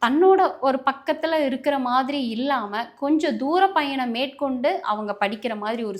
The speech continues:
சூழலா இருக்கும். அது அவங்களுக்கு மன நிறைவை கொடுக்கும். நம்ம பிடிச்ச படிப்பு தான் எடுத்து படிக்கிறோம், பிடிச்ச இடத்துல தான் படிக்கிறோம் அப்படிங்கிற ஒரு கான்ஃபிடென்ட் அவங்களுக்கு கொடுக்கும். ஒரு ஹாஸ்டல்ல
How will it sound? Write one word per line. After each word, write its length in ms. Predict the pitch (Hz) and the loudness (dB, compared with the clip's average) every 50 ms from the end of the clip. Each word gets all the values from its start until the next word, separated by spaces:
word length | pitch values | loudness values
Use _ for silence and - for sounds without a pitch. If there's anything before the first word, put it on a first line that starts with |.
| - | -12
சூழலா 300 | 208 202 202 202 202 196 | -12 -10 -8 -6 -4 -4
இருக்கும். 280 | 196 190 196 - 427 370 | -4 -4 -6 -6 -4 -4
அது 140 | 302 262 254 | -2 -2 -2
அவங்களுக்கு 680 | 254 247 240 240 233 226 226 220 - 320 415 440 - _ _ _ _ _ _ _ | -2 -2 -4 -6 -6 -6 -8 -8 -8 -10 -10 -10 -12 _ _ _ _ _ _ _
மன 200 | 233 247 330 415 | 4 6 6 8
நிறைவை 460 | 392 311 262 247 269 359 403 440 - | 6 6 4 2 2 0 0 0 -2
கொடுக்கும். 360 | - 269 226 202 - 196 - - 196 | -2 -2 -2 -2 -4 -6 -12 -14 -12
நம்ம 220 | 202 196 202 196 196 | -10 -8 -8 -8 -6
பிடிச்ச 240 | - 233 262 240 - 277 | -4 -4 -4 -4 -4 -4
படிப்பு 280 | - 240 233 233 240 254 | -4 -4 -4 -4 -2 0
தான் 180 | 330 392 359 | 2 2 2
எடுத்து 260 | 294 233 233 240 254 - | 0 0 -4 -6 -8 -6
படிக்கிறோம், 460 | - 214 202 196 - 208 202 202 190 - | -6 -6 -6 -8 -8 -6 -6 -6 -6 -6
பிடிச்ச 240 | - 262 269 269 - | -6 -6 -6 -4 -2
இடத்துல 500 | 302 254 233 233 262 254 - 285 277 269 | 0 2 2 0 0 -4 -2 -2 -2 0
தான் 180 | 285 339 381 370 | 0 -2 -2 -2
படிக்கிறோம் 500 | 247 220 233 233 240 233 240 233 220 202 | -4 -6 -6 -8 -6 -4 -4 -4 -4 -4
அப்படிங்கிற 300 | 202 208 208 208 202 202 | -8 -12 -12 -10 -10 -8
ஒரு 220 | 208 202 196 190 | -8 -8 -8 -2
கான்ஃபிடென்ட் 440 | - 226 240 294 339 339 359 349 330 | 0 0 0 0 0 -2 -2 -2 0
அவங்களுக்கு 460 | - 254 220 208 208 202 202 196 196 | 0 -2 -2 -2 -4 -6 -6 -6 -6
கொடுக்கும். 360 | - 208 202 196 196 196 190 - - _ _ _ _ | -6 -6 -6 -4 -6 -6 -8 -10 -14 _ _ _ _
ஒரு 200 | - 285 349 349 - | 0 0 0 2 2
ஹாஸ்டல்ல 500 | 226 240 294 302 - - 381 359 349 | 2 2 2 -2 -4 -2 0 0 0